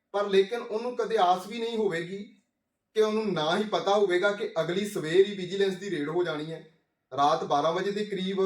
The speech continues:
ਨੈਬ ਸਿੰਘ ਸੈਣੀ ਦੇ ਵੱਲੋਂ ਉਹਨਾਂ ਨੂੰ ਬੀਜੇਪੀ ਦੇ ਵਿੱਚ ਜੁਆਇਨਿੰਗ ਕਰਵਾਈ ਜਾਂਦੀ ਹੈ। ਹੋ ਸਕਦਾ ਹੈ ਕਿ ਉਹਨਾਂ ਨੂੰ ਪਹਿਲਾਂ ਤੋਂ ਪਤਾ ਹੋਵੇ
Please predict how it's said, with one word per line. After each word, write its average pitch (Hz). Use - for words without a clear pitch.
ਨੈਬ 151
ਸਿੰਘ 196
ਸੈਣੀ 180
ਦੇ 214
ਵੱਲੋਂ 175
ਉਹਨਾਂ 190
ਨੂੰ 196
ਬੀਜੇਪੀ 170
ਦੇ 202
ਵਿੱਚ 190
ਜੁਆਇਨਿੰਗ 165
ਕਰਵਾਈ 165
ਜਾਂਦੀ 190
ਹੈ। -
ਹੋ 165
ਸਕਦਾ 214
ਹੈ 240
ਕਿ 240
ਉਹਨਾਂ 226
ਨੂੰ 220
ਪਹਿਲਾਂ 190
ਤੋਂ 208
ਪਤਾ 190
ਹੋਵੇ 190